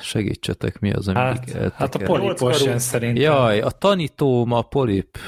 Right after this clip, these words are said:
Speaker 1: ami megnyerte a legjobb dokumentumfilm Oscart nemrég. Kicsit... ö,
Speaker 3: Elvitte a Kollektíva elől.
Speaker 1: Így van, majd erről beszélünk, hogy megérdemeltene vagy nem.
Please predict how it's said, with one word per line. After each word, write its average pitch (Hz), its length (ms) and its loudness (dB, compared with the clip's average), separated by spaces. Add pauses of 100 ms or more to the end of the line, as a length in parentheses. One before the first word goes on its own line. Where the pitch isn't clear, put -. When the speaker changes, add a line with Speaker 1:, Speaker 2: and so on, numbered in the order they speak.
(220)
Speaker 1:
ami 113 400 0
megnyerte 120 720 0
a 120 600 0
legjobb 107 520 -2 (320)
dokumentumfilm 101 1120 -4
Oscart - 1000 -6
nemrég. 107 680 -2 (2000)
Kicsit... - 540 -4
ö, 98 640 0 (240)
Speaker 3:
Elvitte 151 400 0
a 151 80 0
Kollektíva 127 580 0
elől. 131 380 2 (240)
Speaker 1:
Így 104 320 0
van, 101 380 0 (160)
majd 104 360 -2
erről 104 320 0
beszélünk, 101 560 -2
hogy 101 340 -4
megérdemeltene 98 920 0
vagy 101 220 0
nem. 113 380 0